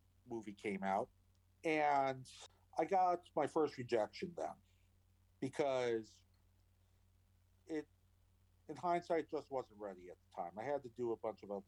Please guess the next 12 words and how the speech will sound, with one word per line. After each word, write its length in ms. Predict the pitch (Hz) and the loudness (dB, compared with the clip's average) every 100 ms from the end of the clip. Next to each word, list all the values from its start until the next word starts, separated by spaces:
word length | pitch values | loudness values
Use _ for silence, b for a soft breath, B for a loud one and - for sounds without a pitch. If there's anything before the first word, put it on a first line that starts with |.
| _ | _
things 380 | 98 87 - - | -14 -14 -20 -20
before, 560 | 101 - 107 104 98 95 - _ _ _ | -20 -8 -2 0 0 -4 -12 _ _ _
refine 460 | 135 - 156 139 117 | -6 0 0 0 -4
it 100 | 101 107 | -10 -10
more, 160 | 101 | -10
if 60 | 90 95 | -10 -16
you 60 | 90 | -12
will, 280 | 90 87 - _ _ _ | -10 -12 -14 _ _ _
before 600 | 113 - 123 113 107 101 - _ _ _ _ _ 104 | -18 -6 0 0 0 -6 -14 _ _ _ _ _ -14
it 100 | 107 | -10
could 140 | 107 | -6
be 120 | 104 | -8